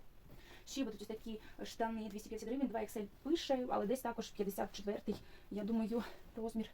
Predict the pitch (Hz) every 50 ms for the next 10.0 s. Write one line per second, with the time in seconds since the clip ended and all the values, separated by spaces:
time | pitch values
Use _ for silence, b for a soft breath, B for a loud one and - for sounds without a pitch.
0 | - B B B B B B B - 220 202 214 214 208 185 214 208 214 - -
1 | - - - - - - B B B B B B - - 233 - - - - -
2 | - 220 214 214 208 202 220 214 202 - 208 - 214 - 202 202 214 220 240 294
3 | 370 370 - - 294 285 - B B B B B B B - - 233 247 240 -
4 | 247 233 - - - - - - 262 240 214 208 196 - - 294 339 - - -
5 | - B B B B B B B B B B B B - - - - 285 277 277
6 | 269 - 254 254 - 247 - - 254 233 233 262 240 - - 233 - 233 220 220
7 | - 226 214 220 - 226 - - 214 208 202 254 254 233 247 262 226 269 - -
8 | 269 254 - 254 262 262 - 262 262 254 - 254 208 214 233 - - - 226 220
9 | 226 220 240 214 202 208 226 220 226 226 - 302 370 - - 294 285 285 - -